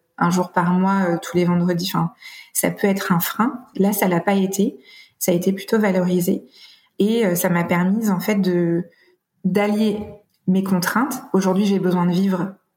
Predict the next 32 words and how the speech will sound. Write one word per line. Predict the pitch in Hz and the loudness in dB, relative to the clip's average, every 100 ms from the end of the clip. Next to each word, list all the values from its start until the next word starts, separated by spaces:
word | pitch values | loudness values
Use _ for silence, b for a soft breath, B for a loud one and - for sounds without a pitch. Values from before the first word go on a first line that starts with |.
| _ _ _ | _ _ _
et | 180 | -2
de | 175 | 0
payer | 180 175 175 185 170 | 0 2 2 2 0
un | 165 | 0
loyer, | 165 165 165 180 202 202 | 0 0 0 0 0 0
de | 175 | -2
payer | 160 175 170 175 175 | -2 0 0 2 2
une | 170 175 | 0 0
vie | 170 180 | -2 -2
de | 170 | -2
famille, | - 170 185 175 | 0 0 0 -2
et | |
cetera, | - 160 160 165 | -4 -2 0 0
avec | 233 170 160 | 0 0 -2
mon | 160 | -4
conjoint. | - 165 196 254 B B B B B B | -4 0 0 -2 B B B B B B
Mais | 190 190 | 0 2
avec, | 202 180 190 226 - | 2 2 0 -2 0
euh, | 185 170 165 - | 0 2 0 0
je | 180 214 | 0 2
développe | 196 190 202 226 - | 2 0 0 0 0
par | 185 | 0
ailleurs | 180 175 196 233 - - _ - | 2 2 0 -2 -6 -14 _ -8
cette | - 190 190 190 | -2 -2 0 0
nouvelle | 180 190 196 202 | 2 2 2 0
compétence | 196 190 190 185 202 208 185 | 0 0 0 2 2 2 2
de | 180 | 2
doula | 175 180 180 - B B B B B - | 2 2 2 0 B B B B B 0
et | 208 202 | 2 4
j'en, | 190 180 180 180 170 | 2 2 2 2 2
je | 185 185 | 0 0
commence | 190 208 202 214 - | 0 0 2 0 -4